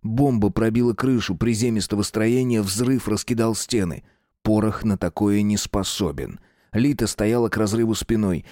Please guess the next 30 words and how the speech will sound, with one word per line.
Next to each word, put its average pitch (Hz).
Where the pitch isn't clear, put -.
и 139
Ней 143
на 127
секунду 127
прижал 120
её 107
к 92
себе, 92
защитил 139
от 104
последствий 110
плевка, 107
порхнувшего 120
в 101
ночи 110
птицеферума. 101
Шум 113
поднял 117
на 113
ноги 107
всю 104
крепость. -
В 104
окнах 104
загорался 113
свет. 80
Защитники 117
форта 123
выкатывали 107
пушки. 107